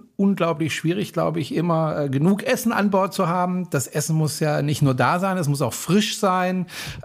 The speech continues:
Die Crew wechselt ja auch regelmäßig, ja. Es ist ja nicht so, dass ich ein Restaurant habe und da arbeiten immer die gleichen, die sich dann kennen irgendwann und dann schön sich abstimmen können und wissen, ohnehin zu gucken, was der andere macht.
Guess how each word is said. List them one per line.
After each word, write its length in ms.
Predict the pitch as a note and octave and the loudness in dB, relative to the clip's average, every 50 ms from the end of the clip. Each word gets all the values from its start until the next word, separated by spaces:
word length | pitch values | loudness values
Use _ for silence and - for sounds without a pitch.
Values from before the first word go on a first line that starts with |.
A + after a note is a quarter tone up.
| - - | -2 0
Die 80 | D#3 | 0
Crew 420 | D3 - - - F3+ F#3+ A3 A#3 G#3 | 0 0 0 2 4 4 4 4 4
wechselt 400 | G#3+ G#3 G#3 G#3 - G#3 G3 - | 4 2 0 0 0 -2 0 2
ja 140 | G3+ F#3 F3+ | 0 0 0
auch 220 | - F#3 E3+ - | 0 -2 -2 -2
regelmäßig, 720 | F3 F3 F#3 F3+ F#3+ F#3+ F3+ F3 F#3 G3 G3 - G3+ E3+ - | -2 0 0 0 0 0 0 0 0 0 -2 -2 -4 -2 -2
ja. 220 | C#3 D3+ E3+ F3 D#3+ | -2 0 0 0 -2
Es 80 | D3+ | -2
ist 140 | E3+ D#3 B2 | -2 -2 0
ja 100 | E3 D#3+ | 2 2
nicht 180 | D#3+ E3 D3+ - | 2 2 0 0
so, 200 | E3 D#3 F3 F3 | 0 2 2 2
dass 180 | F3 D#3 E3 | 2 0 0
ich 160 | D#3 C#3 D3+ | -2 -2 0
ein 240 | C#3 C#3+ D#3+ F#3 G3 | 2 2 2 2 2
Restaurant 580 | E3+ F3+ E3+ - - F3+ D3+ C3 C#3 D#3+ F3 E3+ | 2 0 0 0 0 -2 0 2 2 2 2 2
habe 240 | F3+ F3 F3+ F3+ F3 | 2 0 0 0 0
und 100 | E3 D#3+ | 0 0
da 80 | D3+ D#3 | -2 0
arbeiten 440 | D3 D3 E3 E3+ F3 E3 D#3+ F#3 | 0 0 0 0 0 -2 -2 -2
immer 280 | - - F#3+ G3 G3+ F#3 | -2 0 2 2 2 2
die 160 | F3+ E3+ D3 | 0 0 -2
gleichen, 520 | C#3+ D#3 C#3 D3 D#3+ F#3+ D3+ G3 G3+ G3 F3 | 0 0 0 0 0 0 0 0 0 0 0
die 160 | F3+ F3 F3 | -2 -2 -4
sich 220 | E3 - E3+ - | -2 -4 -4 -2
dann 180 | - E3+ D#3+ D#3 | 0 0 0 0
kennen 320 | D#3+ D#3 D#3+ F3+ F#3+ G3 | 0 0 0 2 2 2
irgendwann 580 | G3 G#3 F#3+ F#3 F#3 F#3 F#3 E3 E3+ E3+ F3+ F#3 | 2 2 0 0 0 0 0 0 0 0 0 0
und 160 | F3 D#3+ E3 | -2 0 0
dann 360 | E3 E3 E3+ F3 F3 F3 E3 | 0 0 0 0 -2 -2 -2
schön 420 | D#3 - - - F3 F3+ F#3 F#3 F3 | -4 -2 0 2 2 2 2 0 -2
sich 240 | D#3+ F3 - - | -2 -4 -4 -2
abstimmen 480 | - F#3 - - - - F#3+ F3+ F3 F3 | -4 -4 -4 -4 -2 0 0 2 2 0
können 240 | - - F3 F3+ F3 | 0 0 0 0 0
und 340 | E3 E3 E3 D3+ D#3 - - - | 0 0 -2 -4 -6 -12 -20 -20
wissen, 720 | D#3 C3+ C3 F3 F#3 F#3+ G3 F#3 F3 F3 F3 F3 F3+ F3+ - | -16 -6 -2 -2 0 0 0 0 0 0 0 -2 -2 -4 -4
ohnehin 400 | - - E3+ F#3+ F#3+ E3+ F3+ F#3 | 0 2 2 4 4 2 2 0
zu 100 | - F#3 | 0 -2
gucken, 320 | - - F#3+ - - F#3+ E3 | -2 -2 -2 -2 0 0 0
was 160 | E3+ D#3+ - | 0 0 0
der 120 | - D#3+ D#3 | 0 0 0
andere 240 | D#3+ E3 D3+ D3 C#3 | 0 0 0 0 0
macht. 240 | D3 G3 G#3+ G#3+ | 0 -2 -2 -4